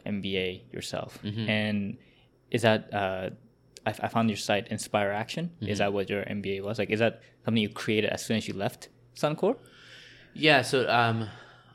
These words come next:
Speaker 2: I left, or I was asked to leave
Speaker 1: Right.
Speaker 2: Suncor, and I agreed to leave. I don't think I was given a choice, though. Um, and again, I was clear on what I wanted to do.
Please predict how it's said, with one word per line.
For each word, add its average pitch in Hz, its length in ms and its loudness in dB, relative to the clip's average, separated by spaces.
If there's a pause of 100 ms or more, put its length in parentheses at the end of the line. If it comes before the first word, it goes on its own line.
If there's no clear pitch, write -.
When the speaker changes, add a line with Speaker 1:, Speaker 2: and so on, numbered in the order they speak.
(180)
Speaker 2:
I 113 140 2
left, 120 840 -2
or 90 200 0
I 87 80 0
was 87 180 -4
asked 101 340 -4
to 85 80 -8
leave 82 200 -6 (140)
Speaker 1:
Right. 98 180 2
Speaker 2:
Suncor, 90 220 0
and 82 80 -4
I 78 220 -6
agreed 80 400 -4
to 85 100 -6
leave. 80 260 -6
I 82 40 -6
don't 80 160 -6
think 78 180 -12
I 76 40 -10
was 80 100 -12
given 82 200 -6
a 82 60 -12
choice, - 300 -10
though. 90 160 -8 (420)
Um, 82 640 4 (300)
and 90 800 4 (1500)
again, 104 260 2
I 87 140 4
was 87 160 -4
clear 98 320 2
on 92 100 0
what 85 140 2
I 82 60 4
wanted 82 360 0
to - 80 -8
do. 80 560 0